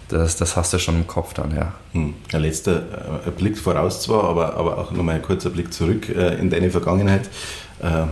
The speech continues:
Speaker 2: bei Freiburg spielen ja ein paar Kameraden, die mit dir im, äh, Mannheimer Nachwuchs waren.
Speaker 1: Ja.
Speaker 2: Sebastian Hohn, Valentino Klos.
Speaker 1: Ja.
Speaker 2: Da gibt's aber keine Freunde, oder?
Speaker 1: Nee, in, in so einem Spiel gibt's keine Freunde. Nach dem Spiel vielleicht, äh,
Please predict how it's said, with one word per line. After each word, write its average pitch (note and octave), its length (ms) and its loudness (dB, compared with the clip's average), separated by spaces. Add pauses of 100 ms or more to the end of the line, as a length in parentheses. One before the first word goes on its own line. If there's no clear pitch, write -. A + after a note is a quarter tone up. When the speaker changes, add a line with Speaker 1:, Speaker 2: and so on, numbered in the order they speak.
Speaker 2:
bei D#2+ 80 2
Freiburg D#2+ 440 0
spielen F#2+ 220 2
ja F2 100 4
ein - 60 -2
paar E2+ 120 0
Kameraden, E2+ 460 2
die E2+ 60 0
mit E2+ 180 0
dir E2+ 140 2
im, E2+ 280 2
äh, E2+ 260 2
Mannheimer F2 360 4
Nachwuchs - 360 0
waren. D2 220 0
Speaker 1:
Ja. - 100 -4
Speaker 2:
Sebastian E2+ 540 2
Hohn, G2 360 4
Valentino F2 460 0
Klos. F2+ 480 2
Speaker 1:
Ja. F#2 400 4 (320)
Speaker 2:
Da F#2+ 60 2
gibt's - 240 2
aber A2+ 140 6
keine A#2 260 6
Freunde, G#2+ 440 6
oder? C3+ 240 4
Speaker 1:
Nee, D#2+ 320 4
in, D2+ 300 0
in D#2 60 0
so - 160 2
einem E2+ 100 4
Spiel F2 240 2
gibt's F2 160 2
keine E2+ 300 4
Freunde. E2+ 640 4 (320)
Nach D#2+ 200 2
dem F2+ 100 4
Spiel F#2 500 4
vielleicht, F#2 480 2 (320)
äh, F2+ 160 4